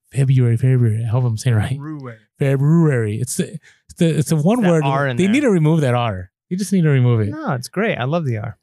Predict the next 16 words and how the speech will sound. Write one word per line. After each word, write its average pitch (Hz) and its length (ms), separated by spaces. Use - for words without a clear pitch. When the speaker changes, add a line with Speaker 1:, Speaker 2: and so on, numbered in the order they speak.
Speaker 1:
No, 233 300
it's 131 200
February. 135 640
Anyways. 147 360
So 160 340
that's 185 300
how 220 120
long 185 180
Speaker 2:
You 175 60
Speaker 1:
it's 135 100
Speaker 2:
also 247 160
Speaker 1:
been. 220 100
Speaker 2:
go 135 100
to 131 60
the 131 120
library? 127 560